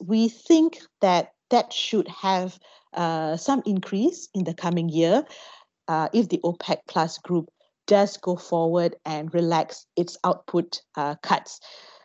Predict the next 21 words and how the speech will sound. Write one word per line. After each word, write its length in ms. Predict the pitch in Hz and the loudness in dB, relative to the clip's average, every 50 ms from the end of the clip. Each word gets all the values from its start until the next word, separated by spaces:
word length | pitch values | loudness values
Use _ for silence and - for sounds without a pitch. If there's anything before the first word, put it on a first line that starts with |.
| _ _ _ _ _ _ _ _ _ _ - | _ _ _ _ _ _ _ _ _ _ 0
And 340 | 175 175 180 175 180 - - | 2 2 2 0 -2 0 0
this 180 | 233 262 254 - 180 | 0 0 0 -2 -6
should 340 | - - - 233 220 - - - | -8 -4 -2 -2 -2 -2 -4 -8
widen 720 | - 170 170 170 175 180 180 180 175 170 156 - - 170 - _ _ _ _ - | -6 -2 0 0 2 2 2 0 0 -2 -4 -4 -4 -10 -18 _ _ _ _ 0
that, 320 | 165 151 156 - - - | 0 0 0 -6 -8 -6
uh, 540 | 175 151 156 151 151 143 147 147 147 143 143 | -4 -2 -2 -2 -2 -4 -4 -4 -4 -4 -4
spread 580 | 156 - - - _ 208 180 175 170 170 - - _ _ - | -4 -8 -10 0 _ 4 4 4 2 0 -6 -16 _ _ -6
of 240 | 180 185 - - | -6 -6 -6 -4
lighter 320 | 185 165 165 170 - - 180 | -4 -4 -4 -4 -6 -8 -10
crudes 460 | - - - 226 240 - - - - _ 185 | -8 -4 -4 -4 -4 -6 -12 -18 -12 _ -4
over 500 | 180 160 147 165 160 156 160 160 160 160 - - | -4 -2 0 0 2 2 2 2 0 -2 -2 -2
heavier 300 | 170 165 151 151 147 147 | -2 -2 0 -2 -4 -4
crudes. 460 | - - - 160 123 - - - - - - - - - - - - - - - - _ | -4 -4 -4 -4 -4 -4 -8 -12 -14 -14 -20 -20 -20 -20 -20 -20 -20 -20 -20 -20 -2 _
But 240 | 208 190 175 - - _ _ | 2 2 2 0 -4 _ _
the 120 | - - - - | -4 -2 -2 -2
actual 400 | 233 - - - 277 262 247 190 - | -4 -4 -6 -2 0 0 0 0 0
demand 600 | 185 170 170 165 170 170 165 160 147 147 160 - _ _ _ _ | -2 -2 0 0 -2 -2 -2 -4 -6 -10 -16 -20 _ _ _ _
for 280 | - - - 175 160 160 | -12 -4 -2 -2 0 0
lighter 420 | 165 165 165 180 180 - - 175 | 0 2 2 2 0 0 -4 -8
crudes 500 | 170 - - - 160 151 180 - - - _ _ _ _ _ _ _ _ _ | -8 -8 -10 -8 -8 -8 -10 -12 -18 -20 _ _ _ _ _ _ _ _ _
will 280 | 175 180 185 196 185 | 2 4 4 4 2